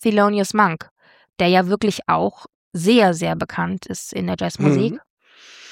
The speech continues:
Speaker 1: Also den kenn ja sogar ich sozusagen. <laughs>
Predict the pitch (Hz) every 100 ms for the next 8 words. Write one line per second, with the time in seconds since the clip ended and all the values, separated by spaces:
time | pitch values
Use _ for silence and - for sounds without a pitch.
0 | - _ _ _ 180 175 165 160 - 180
1 | 170 247 - 185 - 180 170 170 185 170
2 | 226 - - - - - 240